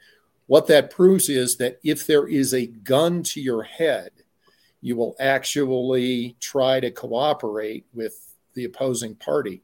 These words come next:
That's not the standard. You have to have some cooperation with the opposing party in the routine matters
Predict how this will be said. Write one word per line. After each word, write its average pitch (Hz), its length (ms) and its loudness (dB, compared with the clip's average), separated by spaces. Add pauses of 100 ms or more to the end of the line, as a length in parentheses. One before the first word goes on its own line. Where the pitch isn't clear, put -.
(380)
That's 151 340 4
not 156 220 0
the 135 80 -2
standard. 143 520 -4 (960)
You 113 140 -6
have 135 300 2
to 131 120 2
have 123 220 2
some 135 200 -4
cooperation 123 760 -2
with 113 140 -8
the 120 240 -10 (220)
opposing 135 460 -2
party 131 440 -4 (440)
in 147 160 -2
the 139 80 -2
routine 135 640 0
matters 123 420 0